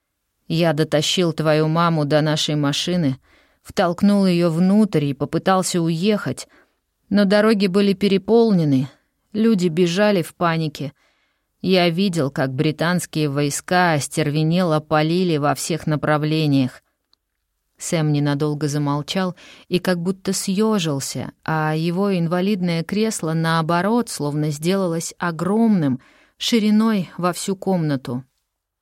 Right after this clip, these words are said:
Я запаниковал. Ехал слишком быстро и не глядел на дорогу. В конце концов, я потерял управление и врезался во встречный грузовик британской армии.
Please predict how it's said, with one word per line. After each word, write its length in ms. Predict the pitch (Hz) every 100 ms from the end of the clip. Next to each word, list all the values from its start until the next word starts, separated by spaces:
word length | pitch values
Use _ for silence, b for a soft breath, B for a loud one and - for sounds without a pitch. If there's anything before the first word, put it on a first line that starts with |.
| _ _ _ _ _ -
Я 400 | - 156 139 127
запаниковал. 920 | 135 131 135 131 139 135 131 131 - _ b b b b _ _
Ехал 500 | - 160 190 - 131
слишком 540 | - 156 160 - 156 156
быстро 440 | 180 180 - 143
и 80 | 143
не 160 | 147
глядел 480 | 143 151 147 165 156
на 140 | 151 143
дорогу. 560 | 143 147 156 147 110 _ _ _ _ _ _ _
В 80 | -
конце 320 | 180 165 170
концов, 400 | 156 147 160 165
я 180 | 156 139
потерял 540 | 147 147 160 160 147 139
управление 840 | 139 143 143 165 170 151 131 117
и 200 | - 165
врезался 640 | 139 156 165 160 135 - 127
во 140 | 139
встречный 540 | 131 - 165 139 143 131
грузовик 480 | 143 139 139 151
британской 720 | 139 135 127 131 131 - 139 -
армии. 520 | 135 123 123 113 -